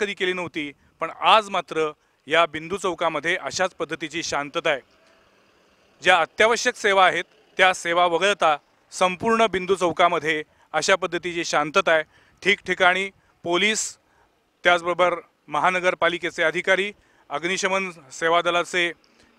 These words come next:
जवान आणि त्यांच्या गाड्या, या व्यतिरिक्त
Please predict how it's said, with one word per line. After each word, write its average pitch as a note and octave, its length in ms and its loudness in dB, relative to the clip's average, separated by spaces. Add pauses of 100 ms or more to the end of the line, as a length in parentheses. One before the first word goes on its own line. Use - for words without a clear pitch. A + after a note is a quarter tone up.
(120)
जवान F#3 400 4 (580)
आणि G3+ 260 2
त्यांच्या F#3 320 2
गाड्या, D#3 400 0 (460)
या F3+ 180 4
व्यतिरिक्त F#3+ 520 -4